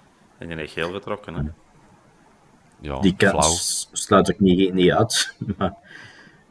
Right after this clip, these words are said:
Speaker 1: Ik vind dat
Speaker 3: zou het toch graag
Speaker 1: onwaarschijnlijk,
Speaker 3: willen weten.
Speaker 1: eh, als dat omgekeerd had geweest, die rode kaart had sowieso blijven staan.
Speaker 3: Dat denk ik ook, ja. Ik ben geen
Speaker 2: Ehm.
Speaker 3: complotdenker,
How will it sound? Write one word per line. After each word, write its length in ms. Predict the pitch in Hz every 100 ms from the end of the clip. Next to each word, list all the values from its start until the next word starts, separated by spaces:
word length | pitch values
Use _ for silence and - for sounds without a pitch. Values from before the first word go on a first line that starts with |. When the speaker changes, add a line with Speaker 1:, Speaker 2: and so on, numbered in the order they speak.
| _ _
Speaker 1:
Ik 60 | -
vind 180 | 101
dat 80 | 90
Speaker 3:
zou 120 | 95
het 100 | 92
toch 80 | 87
graag 220 | 104 92
Speaker 1:
onwaarschijnlijk, 180 | 104 90
Speaker 3:
willen 80 | 82 90 76
weten. 180 | 78 -
Speaker 1:
eh, 60 | -
als 100 | 85
dat 100 | 95
omgekeerd 480 | 113 113 95 110 104
had 180 | 110 -
geweest, 360 | 104 101 -
die 100 | 90
rode 180 | 85 87
kaart 280 | - 85 82
had 140 | 80
sowieso 360 | - 82 80 80
blijven 300 | 78 76 73
staan. 280 | - - - _ - - - _ _ _ _ _ _ _ _ _ _ _ _
Speaker 3:
Dat 220 | - 87
denk 160 | 92 82
ik 180 | 76 -
ook, 160 | 69
ja. 140 | - - 78 _ _ _ _ _ _ _ _ _ _ _ _ _ _ _ _ _ - -
Ik 120 | 92
ben 160 | 98 90
geen 100 | 87
Speaker 2:
Ehm. 80 | 82
Speaker 3:
complotdenker, 1300 | 92 107 120 - - 90 107 143 143 - - -